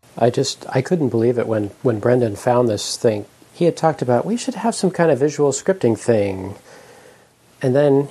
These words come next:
he actually came up with one. And then he, then, like, the next week, he dropped it into Outlaw, and it just blew our minds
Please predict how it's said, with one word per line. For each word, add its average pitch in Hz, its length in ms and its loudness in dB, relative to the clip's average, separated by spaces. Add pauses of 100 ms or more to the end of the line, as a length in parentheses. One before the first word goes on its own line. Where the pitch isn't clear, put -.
he - 160 0
actually 127 260 2
came 131 300 2
up 247 160 2
with - 220 2
one. 95 400 0 (840)
And 127 160 4
then 143 200 2
he, 139 440 0 (120)
then, 127 260 0
like, 127 160 0
the - 60 4
next - 280 0
week, 220 240 0
he - 160 0
dropped 120 280 0
it 120 80 2
into 120 300 2
Outlaw, 107 380 2
and 104 300 -4
it 107 140 -4
just - 240 -2
blew 123 200 2
our 104 80 -2
minds 101 600 -4